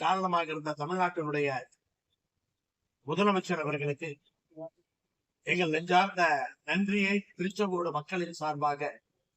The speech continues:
தெரிவித்துக் கொள்கின்றோம். இதற்கு எப்போதும் உறுதுணையாக இருந்த மக்கள் நல்வாழ்வுத்துறை அமைச்சர் அவர்களுக்கும்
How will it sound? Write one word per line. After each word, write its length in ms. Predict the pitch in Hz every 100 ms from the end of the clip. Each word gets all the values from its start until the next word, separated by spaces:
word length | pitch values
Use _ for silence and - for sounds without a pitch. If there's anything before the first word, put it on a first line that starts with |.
| _ _ _ _ _ _ _ _ _ _
தெரிவித்துக் 440 | 165 175 175 170 156
கொள்கின்றோம். 560 | 143 131 127 147 - - _ 160 _ _ _ _ _ _ _ _ _ _ _ _ _ _ _ _ 262 _ _ _ _ _ - - _ - 190
இதற்கு 340 | 208 208 190 185 190 - _ - - _ _ _ -
எப்போதும் 500 | 160 170 226 233 214
உறுதுணையாக 520 | 185 208 202 185 175 165
இருந்த 200 | 160 160 190 190 285 - _ _ _ _ _ 453 _ _ _ _ _ _ 190 190 _ _ _ _ _ - 123 139 165
மக்கள் 320 | 180 233 220
நல்வாழ்வுத்துறை 680 | 185 202 202 196 180 175 165 143
அமைச்சர் 340 | 151 185 208 180
அவர்களுக்கும் 520 | 156 147 147 139 156